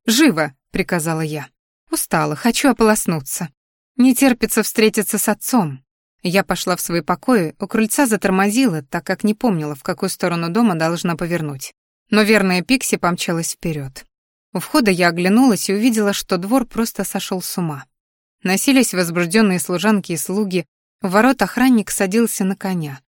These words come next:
а руководила этой суетой дама Гарпи, которая уже пришла в себя. «Так, сторож поскакал во дворец,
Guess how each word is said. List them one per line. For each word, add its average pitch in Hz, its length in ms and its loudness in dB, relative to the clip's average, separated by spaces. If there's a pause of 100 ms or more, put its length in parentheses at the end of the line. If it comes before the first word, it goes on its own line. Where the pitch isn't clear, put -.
(340)
а 175 140 0
руководила 180 500 2
этой 175 300 0
суетой 202 420 0
дама 196 320 2
Гарпи, 185 460 -6
которая 165 380 -4
уже 185 200 -2
пришла 170 380 -6
в - 60 -8
себя. 147 420 -8 (600)
«Так, 214 300 2
сторож - 600 0
поскакал 208 520 0
во 190 80 0
дворец, 220 560 0